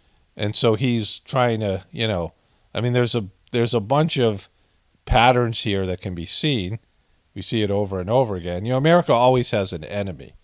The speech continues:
You guys remember, like, when I grew up, it was first the Russians. When I grew up as a little kid, Vietnam was ending. My brother was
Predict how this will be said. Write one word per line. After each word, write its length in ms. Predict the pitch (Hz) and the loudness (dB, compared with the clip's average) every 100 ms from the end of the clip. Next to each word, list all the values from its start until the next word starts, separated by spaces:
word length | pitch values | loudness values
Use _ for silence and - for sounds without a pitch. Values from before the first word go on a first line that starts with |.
| _ _ _ _ _ - | _ _ _ _ _ -10
You 80 | 104 | -2
guys 300 | 107 107 101 | 0 0 -4
remember, 480 | 98 101 98 92 | -4 -2 -2 -2
like, 180 | 92 92 | -2 -2
when 100 | 117 | 0
I 120 | 123 | 2
grew 240 | 110 101 92 | 2 0 0
up, 320 | 87 85 _ _ _ _ _ - | 0 -2 _ _ _ _ _ -2
it 100 | 107 | 0
was 180 | 107 | 0
first 320 | - 127 123 - | 0 0 0 -2
the 80 | |
Russians. 600 | 90 90 85 - - - | 0 0 0 -6 -10 -10
When 120 | 104 104 | -4 -2
I 160 | 104 | 0
grew 260 | 101 104 98 | -2 -2 0
up 140 | 92 | -2
as 80 | 87 | -4
a 60 | 92 | 0
little 260 | 127 120 | 2 2
kid, 380 | - 95 82 80 _ _ _ _ - | 0 -6 -6 -8 _ _ _ _ 0
Vietnam 560 | 120 127 110 110 107 | 4 4 4 2 2
was 200 | 98 90 | 0 2
ending. 380 | 110 110 104 98 | 2 2 0 -2
My 120 | 87 | -4
brother 260 | 85 101 101 | -2 -2 -2
was 240 | 90 - | -4 -8